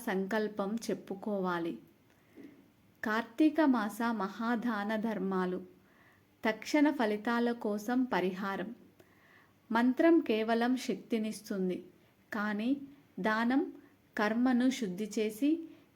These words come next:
దైవ అనుగ్రహాన్ని త్వరగా పొందేలా చేస్తుంది. కార్తీక మాసంలో చేసే దాన ధర్మాలు మీ కర్మను తక్షణమే శుద్ధి చేసి ధనయోగాన్ని తెస్తాయి. శనిగలు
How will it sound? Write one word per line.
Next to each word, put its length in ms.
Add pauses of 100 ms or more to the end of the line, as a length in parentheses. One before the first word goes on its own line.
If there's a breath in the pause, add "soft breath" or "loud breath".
దైవ 300 (140)
అనుగ్రహాన్ని 960
త్వరగా 540
పొందేలా 580 (100)
చేస్తుంది. 640 (880 soft breath)
కార్తీక 520 (100)
మాసంలో 640
చేసే 380 (100)
దాన 280 (100)
ధర్మాలు 560 (720 loud breath)
మీ 200
కర్మను 520 (120)
తక్షణమే 720
శుద్ధి 400
చేసి 400 (680 loud breath)
ధనయోగాన్ని 1000
తెస్తాయి. 640 (800 soft breath)
శనిగలు 600